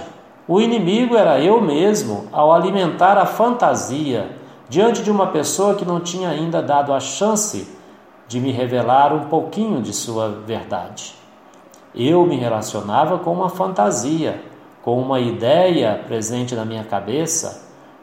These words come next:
só no meu pensamento, e, portanto, a gente pode classificar com um preconceito.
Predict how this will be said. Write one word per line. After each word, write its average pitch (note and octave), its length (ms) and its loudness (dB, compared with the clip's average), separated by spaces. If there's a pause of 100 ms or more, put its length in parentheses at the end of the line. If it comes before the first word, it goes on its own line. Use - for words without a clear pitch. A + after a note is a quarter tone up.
(160)
só D3+ 560 4
no A2+ 100 -4
meu A2+ 200 -2
pensamento, A2+ 920 -6 (360)
e, D#3 120 -2
portanto, G3+ 720 0 (600)
a A#2+ 80 0
gente A#2+ 280 -4
pode B2 320 0
classificar A#2 1040 -2 (240)
com A#2+ 180 -2
um F3+ 180 -2
preconceito. F3 920 -4